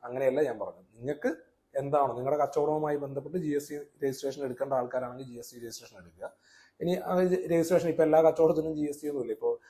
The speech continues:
ഇറച്ചി വിൽക്കുന്ന കടക്കാരും മീൻ വിൽക്കുന്ന ആൾക്കാർക്കൊന്നും ജി എസ് ടി രജിസ്ട്രേഷന്റെ ആവശ്യം നിലവിലില്ല. അപ്പൊ അങ്ങനെയുള്ള ആൾക്കാർ, അങ്ങനെ കുറെ എക്സംപ്റ്റഡ് ഗുഡ്സ് ഉണ്ട്, അതൊക്കെ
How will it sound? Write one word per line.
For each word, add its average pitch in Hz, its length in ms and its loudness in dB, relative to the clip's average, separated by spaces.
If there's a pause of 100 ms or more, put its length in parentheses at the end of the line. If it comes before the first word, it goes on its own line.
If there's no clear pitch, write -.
(200)
ഇറച്ചി 120 220 -4
വിൽക്കുന്ന 131 280 -2 (160)
കടക്കാരും 131 460 0
മീൻ 127 160 -6
വിൽക്കുന്ന 131 320 -10
ആൾക്കാർക്കൊന്നും 131 600 -6
ജി 127 140 -6
എസ് 123 120 -8
ടി 135 120 -18
രജിസ്ട്രേഷന്റെ 127 520 -6
ആവശ്യം - 320 -8
നിലവിലില്ല. 127 440 -2 (540)
അപ്പൊ - 200 -14
അങ്ങനെയുള്ള 113 400 0
ആൾക്കാർ, 143 280 0 (160)
അങ്ങനെ 143 180 -2
കുറെ 151 180 4 (100)
എക്സംപ്റ്റഡ് 156 420 0
ഗുഡ്സ് 139 220 -2
ഉണ്ട്, - 120 -16 (220)
അതൊക്കെ 101 240 2